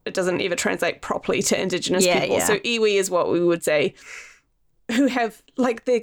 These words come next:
Speaker 1: concept of who owns land and what land does and what your relationship to the land is, is so different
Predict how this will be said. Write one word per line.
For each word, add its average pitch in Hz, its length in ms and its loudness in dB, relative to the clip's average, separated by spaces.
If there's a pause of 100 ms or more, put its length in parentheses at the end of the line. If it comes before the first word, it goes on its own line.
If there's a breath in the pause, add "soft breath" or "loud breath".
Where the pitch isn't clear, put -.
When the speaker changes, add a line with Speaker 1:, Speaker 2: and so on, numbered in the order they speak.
Speaker 1:
concept 294 440 2
of 220 240 2
who 254 220 2
owns 220 280 0
land 202 260 0
and 190 120 -2
what 196 160 2
land 196 260 0
does 196 260 2
and 196 120 0
what 170 120 0
your 185 140 2
relationship 190 500 0
to 214 100 -2
the - 80 -2
land 185 220 2
is, 180 120 0
is - 160 0
so 277 180 2
different 170 540 -6